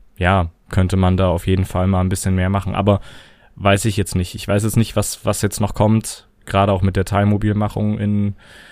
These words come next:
in Russland und so. Ähm, ja, und ich dachte tatsächlich,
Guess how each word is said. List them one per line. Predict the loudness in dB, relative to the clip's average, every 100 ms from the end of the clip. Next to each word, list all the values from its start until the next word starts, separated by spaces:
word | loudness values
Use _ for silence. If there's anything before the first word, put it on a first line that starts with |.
| -20 -20 -20 -12 0
in | 4
Russland | 4 4 4 4 4
und | 2
so. | 2 2 2 2
Ähm, | 2 4 4 2 2 -2 -6 -18 _ -6
ja, | 0
und | 2 2
ich | 0
dachte | -2 0 0
tatsächlich, | 0 2 0 2 0 0 -4 -20